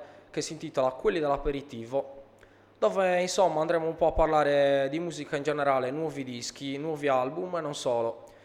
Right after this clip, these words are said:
Vi terremo anche aggiornati sui concerti di quest'estate duemilaventidue e parleremo anche un po' di movida in Sardegna.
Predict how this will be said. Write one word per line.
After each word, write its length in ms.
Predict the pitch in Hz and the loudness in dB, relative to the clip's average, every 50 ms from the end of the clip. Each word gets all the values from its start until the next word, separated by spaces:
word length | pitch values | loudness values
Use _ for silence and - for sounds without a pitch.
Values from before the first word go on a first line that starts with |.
| - - - _ _ _ _ _ | -20 -20 -20 _ _ _ _ _
Vi 160 | - 170 170 | -12 -12 -2
terremo 640 | - 180 160 160 160 156 147 143 143 143 143 143 | 0 2 2 2 2 4 4 4 4 4 4 2
anche 220 | 147 151 143 151 147 | 0 0 0 -2 -2
aggiornati 800 | 139 151 147 143 151 143 131 - - 135 131 131 127 123 131 135 | 0 0 -4 -2 -2 -4 -4 -4 -8 -8 -6 -6 -8 -8 -10 -10
sui 480 | - - - 147 143 135 135 135 135 - | -12 -10 -8 -6 -6 -6 -6 -8 -10 -8
concerti 760 | - 160 147 147 160 147 135 147 135 131 127 127 123 123 123 127 | -8 -8 -6 -2 -4 -4 -4 -4 -8 -8 -8 -8 -10 -10 -10 -12
di 80 | 135 | -10
quest'estate 520 | - - 151 - 147 135 - 143 143 - 143 | -6 -6 -6 -6 -6 -4 -4 -4 -4 -4 -6
duemilaventidue 680 | 147 147 143 143 139 139 151 156 - 208 190 165 131 | -6 -4 -6 -6 -6 -6 -8 -8 -8 -4 0 0 0
e 20 | 127 | 2
parleremo 420 | - - - 147 143 139 139 143 | 0 0 0 2 0 2 2 0
anche 200 | 139 135 - 151 | -2 -2 -4 -8
un 100 | 143 139 | -8 -4
po' 680 | - 151 139 135 135 135 131 131 127 127 127 127 127 131 | -2 -2 0 2 2 2 4 4 4 4 2 0 -2 -2
di 100 | 131 143 | -4 -4
movida 340 | 147 143 139 139 143 131 135 | -4 -4 -4 -4 -4 -4 -4
in 80 | 131 | -6
Sardegna. 640 | 131 - 139 123 127 120 117 117 113 110 113 113 110 | -2 0 0 0 0 -2 -6 -6 -6 -6 -8 -8 -8